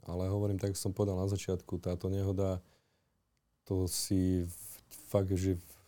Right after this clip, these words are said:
v dejinách Slovenskej republiky alebo za veľmi veľa rokov dozadu, my sme sa o tom rozprávali so staršími kolegami, ktorí sú už aj výsluhoví dôchodci a s ktorými sme spolu robili na, e, oddelení dopravných nehôd.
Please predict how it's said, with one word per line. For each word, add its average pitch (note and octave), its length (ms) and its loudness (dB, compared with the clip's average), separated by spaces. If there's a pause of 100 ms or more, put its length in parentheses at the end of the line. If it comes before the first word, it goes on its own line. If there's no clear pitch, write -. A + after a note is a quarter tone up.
(120)
v F2 120 -2
dejinách F#2+ 360 4
Slovenskej G2+ 480 0
republiky F#2 480 -2
alebo F2 240 0
za F2 240 -2
veľmi G#2 320 6
veľa F2+ 280 2
rokov F2 200 -2
dozadu, F#2 400 2 (480)
my F2+ 280 0
sme G2+ 120 2
sa A2 80 2
o G2+ 80 0
tom F#2+ 120 2
rozprávali G2 440 2
so F#2 120 0
staršími F#2+ 440 -2
kolegami, F#2 480 0
ktorí F#2 160 0
sú F#2 200 -2
už F2+ 120 2
aj F2 40 2
výsluhoví F#2 440 2
dôchodci F2+ 560 0
a D#2+ 80 0
s - 80 -8
ktorými F#2+ 260 2
sme F2+ 220 0
spolu F#2 320 0
robili F#2+ 320 2
na, F2 320 0
e, - 20 -6 (560)
oddelení F#2+ 640 2
dopravných F#2 420 0
nehôd. F#2+ 460 2